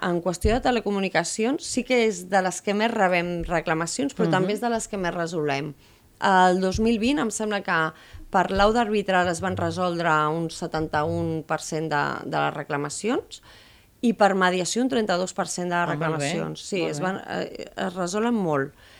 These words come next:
Speaker 1: I ara aquest any, el que portem de, del dos mil vint-i-u, també, les xifres, eh, estan, estan per allà. O sigui,
Speaker 2: Mhm.
Speaker 1: estem resolent moltíssim. Llavors, el que hem de fer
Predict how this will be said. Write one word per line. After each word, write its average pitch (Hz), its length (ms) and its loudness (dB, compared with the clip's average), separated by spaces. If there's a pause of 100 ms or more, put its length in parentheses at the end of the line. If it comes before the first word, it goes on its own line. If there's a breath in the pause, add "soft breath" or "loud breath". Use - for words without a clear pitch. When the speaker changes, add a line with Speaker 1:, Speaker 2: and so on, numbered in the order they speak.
(340 loud breath)
Speaker 1:
I 226 480 4
ara 240 180 8
aquest 269 200 0
any, 262 240 4
el 202 140 0
que 202 80 -2
portem 185 500 -2
de, 156 460 2
del 156 200 -2
dos 160 180 -2
mil 165 180 0
vint-i-u, 160 440 0
també, 165 460 -2
les - 160 -4
xifres, 202 420 -4
eh, 160 520 0 (500)
estan, 165 600 -2
estan 156 340 -6
per 147 100 -2
allà. 135 220 -4 (180)
O 170 60 -14
sigui, 175 220 0
Speaker 2:
Mhm. 156 60 0
Speaker 1:
estem 165 260 -2
resolent 185 380 -2
moltíssim. 156 600 -6 (380 loud breath)
Llavors, 185 320 4
el 170 140 0
que 170 360 0
hem 202 160 -2
de 214 140 2
fer 254 340 0